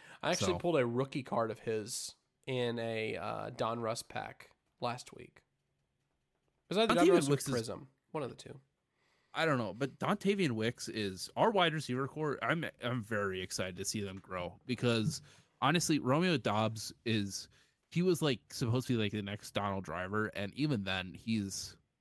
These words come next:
Speaker 2: I think next year, I think he's gonna be third, fourth in the depth chart. I think we have so many good receivers.
Speaker 1: There he is. Dontavian Wicks, a laser prism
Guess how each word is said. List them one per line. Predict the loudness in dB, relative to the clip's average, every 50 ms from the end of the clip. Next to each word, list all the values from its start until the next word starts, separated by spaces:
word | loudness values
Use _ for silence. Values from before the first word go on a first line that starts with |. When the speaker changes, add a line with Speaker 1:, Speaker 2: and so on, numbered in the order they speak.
| _ -2
Speaker 2:
I | -2 0
think | 0 -2 -2 -2
next | -2 -2 -2 -2 -4 -4 0
year, | 2 2 2
I | 2
think | 0 -2
he's | -4 -4
gonna | -4 -4 -4
be | -4 -6
third, | -6 -4 -4 -4 -4 -4 -4
fourth | -6 -6 -4 -4 -6 -8 -10 -14 -16 _ -6
in | -4 -2
the | -2 -2
depth | -2 -4 -4 -4 -6
chart. | -8 -8 -6 -6 -8 _ -4
I | -2 0
think | 0 -2 -2
we | -2 -2
have | 0 2 0 0 0 -4 -8 -16 _ _ _ _ _ _ _ _ _ _ _ _ -4
so | -2 0
many | 0 0 -2
good | -4 -4 -6
receivers. | -6 -6 -6 -6 -6 -6 -8 -10 -16 -20 _ _ _ -4
Speaker 1:
There | 0 2 4
he | 4 4
is. | 4 2 0 -6 -12 _ _ _ _ _ _ 0
Dontavian | 2 4 6 6 6 6 4 4 6
Wicks, | 4 4 2 0 -2 -10 -8 -4
a | -2 -2
laser | 0 2 4 4 4 4 2 2 2 0 0
prism | -2 -2 0 0 2 2 2 2 2 0 -4